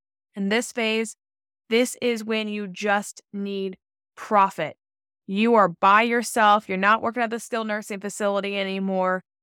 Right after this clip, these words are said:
and it is all you. At this point, many practice owners stay here, and I think it's a mistake, and I'm probably gonna get hate for it, but I think it's a mistake.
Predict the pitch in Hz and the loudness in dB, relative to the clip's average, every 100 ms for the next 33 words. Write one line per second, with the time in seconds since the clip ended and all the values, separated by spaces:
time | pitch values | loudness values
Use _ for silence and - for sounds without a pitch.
0 | _ - 196 190 185 - - 202 202 202 | _ -6 -4 -4 -6 -8 -2 2 4 4
1 | 202 - 196 190 160 - 180 - 247 - | 0 -4 -10 -8 -8 -12 -10 -2 -2 -2
2 | - 254 247 247 _ _ _ _ - 214 | -6 -4 -4 -8 _ _ _ _ -10 -4
3 | 240 240 254 254 - 247 226 220 214 - | -2 0 0 -2 -2 -2 -2 -4 -8 -6
4 | 202 208 202 - - 214 202 202 185 156 | -8 -6 -8 -10 -6 -4 -4 -6 -8 -8
5 | 143 _ _ _ _ 185 190 208 202 196 | -10 _ _ _ _ -6 -4 -4 -6 -6
6 | 190 - 196 151 - _ _ 185 180 180 | -6 -4 -4 -4 -18 _ _ -4 -4 -2
7 | 202 196 190 180 196 202 175 160 156 170 | 0 0 -4 -6 -6 -8 -8 -8 -6 -8
8 | - 175 196 185 180 175 - 170 143 | -6 -8 -8 -8 -8 -10 -6 -8 -8